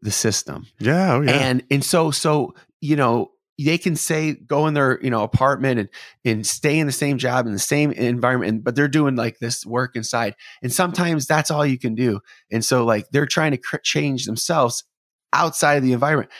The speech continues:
Speaker 1: And I'm like, "Dude, this is awesome." But the reality is, you don't always have to stay in that environment. If human beings just took their families and said, "You know what? Let's go get some land.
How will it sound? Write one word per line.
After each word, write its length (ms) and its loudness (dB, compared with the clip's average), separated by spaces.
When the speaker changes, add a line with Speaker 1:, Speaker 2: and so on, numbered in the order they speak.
Speaker 1:
And 100 -2
I'm 140 -2
like, 240 -2
"Dude, 240 0
this 220 0
is 200 -2
awesome." 420 0
But 140 -4
the 80 -2
reality 540 2
is, 420 -6
you 100 -2
don't 200 2
always 460 2
have 180 0
to 80 -18
stay 600 -4
in 160 -4
that 180 -4
environment. 580 -4
If 220 -4
human 400 2
beings 580 0
just 400 -4
took 340 -2
their 420 0
families 840 0
and 120 -2
said, 200 0
"You 80 2
know 160 2
what? 320 0
Let's 220 0
go 200 2
get 200 0
some 280 -2
land. 600 0